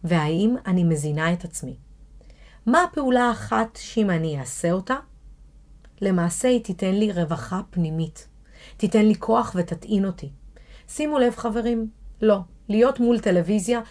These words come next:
זה לא משהו שמטעין אותנו באנרגיה. שימו לב, כשמשהו מטעין אותנו באנרגיה, אנחנו מסיימים לעשות אותו, ואנחנו מלאי אנרגיה.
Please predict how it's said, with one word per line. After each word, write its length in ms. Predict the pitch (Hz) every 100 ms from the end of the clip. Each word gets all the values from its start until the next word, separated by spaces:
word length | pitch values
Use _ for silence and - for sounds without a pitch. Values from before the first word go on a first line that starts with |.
| -
זה 220 | - 202
לא 160 | 214 208
משהו 280 | 190 180 185
שמטעין 420 | 170 147 143 151
אותנו 280 | 143 147 139
באנרגיה. 540 | 139 135 139 135 143 143 - - -
שימו 240 | - 311 285
לב, 200 | 277 226 - - - - - -
כשמשהו 540 | - 214 190 247 339 302
מטעין 340 | 180 226 240
אותנו 300 | 294 277 202
באנרגיה, 680 | 156 143 151 175 180 226 240 - 175
אנחנו 400 | 175 160 180 151
מסיימים 640 | 147 - 143 147 202 262
לעשות 440 | 151 - 185 190
אותו, 280 | 240 277 269 - - -
ואנחנו 540 | 208 220 233 269 254 220 - 247
מלאי 580 | 277 277 - 302 349 302
אנרגיה. 500 | 285 330 208 165